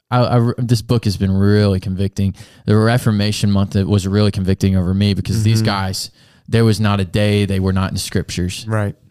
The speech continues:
Speaker 1: And
Speaker 2: Oh, yeah.
Speaker 1: wow, we only tease at it, what, ten minutes? We're like, "Oh, got my, I'm done for the day." I'm like, "Oh,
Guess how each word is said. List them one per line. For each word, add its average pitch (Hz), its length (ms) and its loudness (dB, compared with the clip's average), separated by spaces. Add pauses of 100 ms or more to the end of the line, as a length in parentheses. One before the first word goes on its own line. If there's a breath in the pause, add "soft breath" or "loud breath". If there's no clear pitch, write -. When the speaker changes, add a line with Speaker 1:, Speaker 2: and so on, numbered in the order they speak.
(160)
Speaker 1:
And 107 160 2
Speaker 2:
Oh, 127 60 0
yeah. 117 100 0
Speaker 1:
wow, 110 320 0
we 123 240 4
only 110 320 2
tease 117 500 -2
at 104 140 -2
it, - 80 -8
what, 101 220 -4
ten 104 280 0
minutes? 107 340 0
We're 107 60 4
like, 98 160 -2
"Oh, 247 260 -2
got 143 200 -2
my, 185 120 -2 (500)
I'm 131 160 2
done 285 260 0
for 220 100 -2
the 190 100 2
day." 180 300 0 (540 loud breath)
I'm 123 140 2
like, 123 380 0
"Oh, 110 380 -2